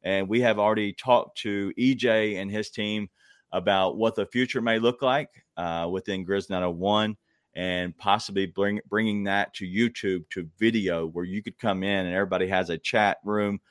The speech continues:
and we can actually go live after, you know, post game. So that's in the works. We just don't have the,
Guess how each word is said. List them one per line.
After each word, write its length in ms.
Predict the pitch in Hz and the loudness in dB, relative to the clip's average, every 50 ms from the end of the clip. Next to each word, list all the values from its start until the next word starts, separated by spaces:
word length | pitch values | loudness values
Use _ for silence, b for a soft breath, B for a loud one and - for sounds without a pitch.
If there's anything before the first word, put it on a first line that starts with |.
| _ _ _ _ _ | _ _ _ _ _
and 120 | 85 90 | -6 -6
we 100 | 95 95 | -4 -4
can 100 | - 104 | -2 0
actually 300 | 92 95 95 - 98 87 | 0 0 0 -2 -4 -2
go 200 | 78 - 90 90 | 0 2 2 2
live 520 | 85 78 82 82 87 90 90 87 85 80 - _ _ _ _ | 2 2 2 2 4 4 4 4 2 0 -4 _ _ _ _
after, 480 | - 98 101 - - - 92 87 82 - _ _ _ _ | -2 -2 -2 -2 -4 -4 -4 -4 -4 -6 _ _ _ _
you 120 | 98 92 | -4 -2
know, 100 | 80 78 | -2 -2
post 380 | - - 113 110 110 - - - | -2 4 6 6 6 6 4 -4
game. 160 | 78 69 62 - | -6 -6 -8 0
So 160 | - 113 107 | 2 2 4
that's 280 | 110 135 170 190 - | 6 6 6 6 4
in 120 | - - 156 | -2 0 2
the 120 | 127 104 | 2 2
works. 360 | 90 90 107 107 110 - - - _ | 4 4 4 4 4 2 -2 -8 _
We 160 | 185 247 254 | -4 -2 0
just 160 | 196 135 - | 0 0 2
don't 200 | - 98 87 - | 2 0 0 0
have 360 | - 95 90 90 92 87 85 | -2 -2 0 0 0 0 -2
the, 260 | 90 90 87 85 80 | -4 -4 -4 -4 -6